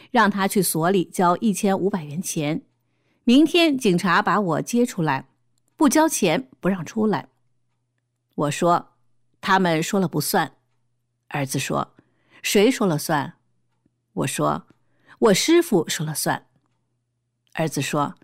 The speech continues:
：“这么好，你早出来一天，还省了一千五百元。”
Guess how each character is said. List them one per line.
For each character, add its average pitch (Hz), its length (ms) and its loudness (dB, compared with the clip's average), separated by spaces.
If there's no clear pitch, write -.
：“这 294 140 4
么 214 100 6
好， - 440 -4
你 226 140 4
早 165 240 0
出 220 120 -4
来 190 100 2
一 170 140 -2
天， 175 420 0
还 320 180 2
省 185 260 2
了 170 300 0
一 269 120 4
千 285 240 4
五 247 120 2
百 233 200 -4
元。” 147 300 -8